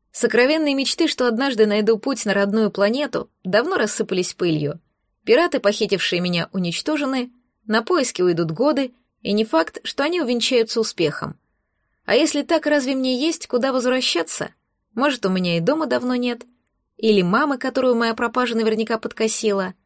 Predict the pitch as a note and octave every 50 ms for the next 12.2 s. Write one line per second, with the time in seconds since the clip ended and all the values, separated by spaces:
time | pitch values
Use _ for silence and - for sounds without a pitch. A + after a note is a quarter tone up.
0 | _ _ _ _ _ _ _ _ _ A3+ C4+ D#4+ E4 C#4+ D4 D4+ C4 B3+ C#4 C#4
1 | C#4+ D#4 E4+ D4+ - - - - - _ _ _ _ - - - - - - B3+
2 | B3+ A#3+ - B3 A#3 A3 - - C#4+ D4+ D4 - C4 A#3 G3+ G#3 G#3 G#3+ A#3+ A#3+
3 | A#3 - G#3 A3 A3 G#3 A3+ A3 G#3+ G3+ E3+ D3+ D#3 D#3+ - _ _ _ _ _
4 | _ - - - - - - - - D4+ D#4 - D#4 C#4+ - - A#3+ A#3+ A#3+ -
5 | - A#3+ B3+ C#4 F4 C#4+ A3+ G#3 F#3+ F#3+ F3 - - F3 - - A3+ G3+ G3 G3
6 | F3 F3+ F3 F3 F3+ A#3 C#4 C4 G#3 F#3 E3 - - _ _ _ _ _ _ _
7 | - C4+ A#3+ F3 D3+ E3+ E3 G3 G#3 G#3+ G#3 G3 D#3 - - _ _ _ _ _
8 | _ _ _ _ _ _ _ _ _ _ _ _ _ _ - D#4+ E4 E4+ E4+ D#4+
9 | D4+ C#4 C#4 C#4 C4+ A#3 B3 C4+ C#4 C4 - - A#3+ A3 - - - C4+ D4 D#4
10 | C#4+ A#3 F3+ E3 D3 - _ _ _ _ - _ _ _ F3+ F#3 G3 F3+ A#3+ F4
11 | F#4 F#4 D#4+ - C4 A#3 B3+ D4 - - C4+ B3+ - - E3+ E3 D#3 D#3+ D#3 -
12 | - - - -